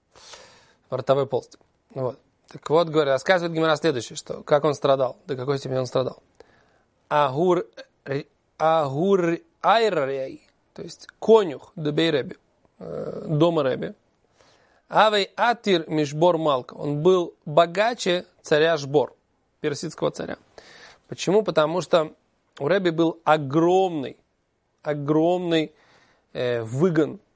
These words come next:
э, же-, сусим, лошадей. У него была огромная, так сказать, какая-то там конюшня, совершенно невероятная. Так вот, даже конюх, он от навоза, которым он торговал, он стал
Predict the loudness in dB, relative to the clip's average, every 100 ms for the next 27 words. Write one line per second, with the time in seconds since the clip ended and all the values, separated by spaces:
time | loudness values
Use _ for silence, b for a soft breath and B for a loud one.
0 | _ -12 -10 -8 -8 -8 -8 -8 -6 -4
1 | -2 -2 -4 -6 -10 -12 -14 -16 -20 -20
2 | -20 _ _ _ _ _ _ _ -18 -10
3 | -6 -4 -4 -6 -8 -4 0 0 -2 -6
4 | _ -10 -4 0 2 2 2 2 2 2
5 | -2 -6 -8 -12 -12 -8 -8 -8 -12 -6
6 | -2 -2 -4 -12 -20 -14 -10 -6 -4 -4
7 | -8 -12 -20 B B B B B -10 -4
8 | 2 2 2 -4 0 2 2 -4 -10 -2
9 | 0 0 -2 -4 0 2 2 2 0 0
10 | -4 -2 0 0 0 0 2 2 2 -2
11 | -2 0 0 0